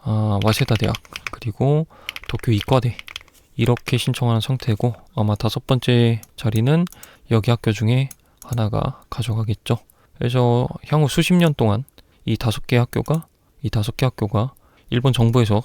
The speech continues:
대놓고 공식으로 밀어주는 학교가 될 예정입니다. 그리고 도쿄 과학대학이 일단 두 번째로 인정을 받은 상태예요.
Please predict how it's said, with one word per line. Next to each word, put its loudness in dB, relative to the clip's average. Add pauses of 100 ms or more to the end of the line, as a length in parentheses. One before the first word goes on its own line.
(120)
대놓고 0 (400)
공식으로 2
밀어주는 2 (340)
학교가 -2 (420)
될 2
예정입니다. 0 (280)
그리고 -2
도쿄 -6
과학대학이 0 (160)
일단 -2 (440)
두 -4
번째로 0 (340)
인정을 2
받은 2
상태예요. 0